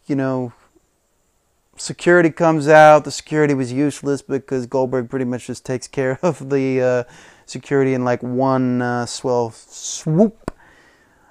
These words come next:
Rock, finally, Rock bottoms Goldberg, and he runs away to his limo.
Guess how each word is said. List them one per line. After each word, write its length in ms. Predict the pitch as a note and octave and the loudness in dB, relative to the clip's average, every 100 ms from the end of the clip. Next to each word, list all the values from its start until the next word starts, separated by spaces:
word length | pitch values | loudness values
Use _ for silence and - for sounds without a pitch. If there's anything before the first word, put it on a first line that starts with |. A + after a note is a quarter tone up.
| _ - - | _ -20 6
Rock, 320 | D3+ E3 - | 10 10 8
finally, 540 | - F#3 A#3 A#3 G#3+ | 6 10 10 10 6
Rock 380 | G3 D3+ D#3+ D#3+ | 4 8 8 8
bottoms 580 | F3 F#3 F#3+ F#3 F3+ D#3 | 8 10 10 8 2 -2
Goldberg, 460 | D3+ E3 D#3 F3 D#3 | 6 6 6 2 2
and 100 | C3+ | -2
he 80 | |
runs 480 | A#2 A2+ D#3+ C#4+ C4 | -6 4 8 8 6
away 300 | A#3 G#3 G3+ | 2 4 4
to 120 | F#3 | 4
his 160 | F3 D3 | 2 0
limo. 600 | D3+ D#3+ D#3+ D#3 D3+ C#3+ | 0 2 4 2 0 -4